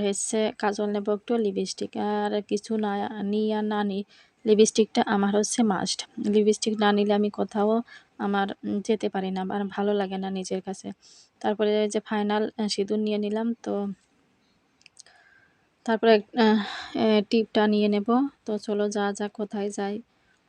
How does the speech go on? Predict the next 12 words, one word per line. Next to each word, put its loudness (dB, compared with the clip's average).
দেখো 0
আমার 0
কেমন -2
দেখা -2
যাচ্ছে, -4
কমেন্ট -6
করে -2
জানাবে -4
যে -8
কেমন -6
দেখা -8
যাচ্ছে। -10